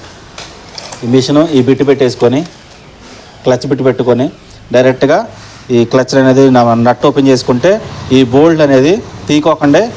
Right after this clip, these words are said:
ఈ క్లచ్ మొత్తం బయటకు వచ్చేసింది చూసారా, ఈ విధంగా బయటికి తీసుకోవచ్చు.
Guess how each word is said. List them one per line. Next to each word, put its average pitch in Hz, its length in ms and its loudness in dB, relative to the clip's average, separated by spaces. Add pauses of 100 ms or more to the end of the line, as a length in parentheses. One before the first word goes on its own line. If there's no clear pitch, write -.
(260)
ఈ 131 100 -8
క్లచ్ 139 260 0
మొత్తం 175 240 -2
బయటకు 131 240 0
వచ్చేసింది 117 320 -2
చూసారా, 135 240 0 (1700)
ఈ 123 100 -6
విధంగా 131 300 2
బయటికి 127 260 2
తీసుకోవచ్చు. 107 460 -2